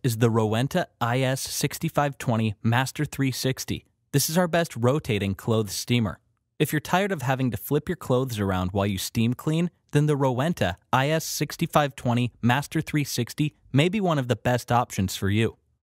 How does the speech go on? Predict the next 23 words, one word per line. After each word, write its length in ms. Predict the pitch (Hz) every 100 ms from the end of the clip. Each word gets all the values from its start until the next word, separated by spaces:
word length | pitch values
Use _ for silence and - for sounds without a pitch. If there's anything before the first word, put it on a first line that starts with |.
| _
Currently 320 | - 185 139
priced 360 | 185 143 123 -
at 80 | -
seventy 400 | - 127 120 110
dollars, 540 | 104 110 90 92 - -
the 100 | 135
Rowenta 680 | 123 131 135 180 - 87 98
is 120 | 110
a 60 | 113
professional 600 | - 113 - 143 - 196
clothes 400 | - 135 127 123
steamer 460 | - - 135 90 85 _
with 160 | 123
a 60 | 131
rotating 560 | 113 127 - 185 180 180
three 380 | - 123 170
sixty 420 | 185 - 180 - 170
degree 320 | 120 127 127
garment 480 | 110 110 131 113 95
hanger 380 | 92 90 90 -
that 120 | - -
makes 260 | 156 -
it 120 | 160